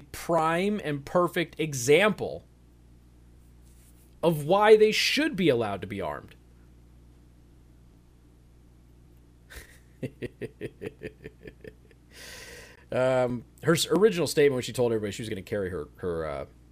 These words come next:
her, uh, sidearm in the Capitol, she goes, "I will not let a bunch of gun-grabbing House Democrats take away my constitutional right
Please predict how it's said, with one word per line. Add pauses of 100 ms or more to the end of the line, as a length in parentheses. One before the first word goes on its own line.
(260)
her,
uh,
sidearm (160)
in
the
Capitol,
she
goes,
"I
will
not
let
a
bunch
of
gun-grabbing
House
Democrats
take
away
my
constitutional
right